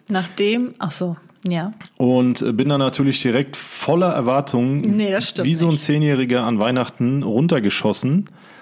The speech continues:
Speaker 2: und wollte gucken, ob das Altpapier weg ist. Und das Altpapier, Leute, stand morgens an der Straße.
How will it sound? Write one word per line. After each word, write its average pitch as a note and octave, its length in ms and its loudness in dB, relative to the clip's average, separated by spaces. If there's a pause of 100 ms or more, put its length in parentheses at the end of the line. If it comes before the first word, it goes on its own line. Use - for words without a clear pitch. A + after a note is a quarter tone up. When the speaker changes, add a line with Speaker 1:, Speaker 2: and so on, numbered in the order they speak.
(300)
Speaker 2:
und A#2+ 240 0
wollte C3 240 4
gucken, C#3 280 0
ob A#2+ 140 0
das A#2 160 0
Altpapier F#2 460 0
weg D#2 160 -4
ist. - 240 -8 (840)
Und G#2+ 140 0
das G#2+ 160 2
Altpapier, A2+ 560 2
Leute, F2+ 280 2
stand - 800 -2 (380)
morgens G#2+ 680 0 (120)
an F#2+ 180 -4
der F2 100 -4
Straße. - 520 -8